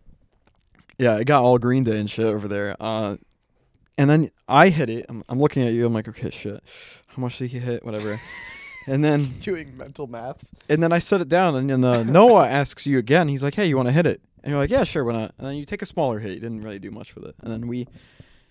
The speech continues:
Speaker 1: then you drink more on top of that. And then within, like, ten minutes, I noticed you change. <laughs> I think it was ninety percent of the weed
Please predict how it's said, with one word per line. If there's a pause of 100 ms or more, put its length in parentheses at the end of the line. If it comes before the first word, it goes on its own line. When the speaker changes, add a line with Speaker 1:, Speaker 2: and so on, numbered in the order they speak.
(720)
Speaker 1:
then
you
drink
more
on
top
of
that. (840)
And
then
within,
like,
ten
minutes, (220)
I
noticed
you
change. (380)
<laughs> (1300)
I
think
it
was
ninety
percent
of
the
weed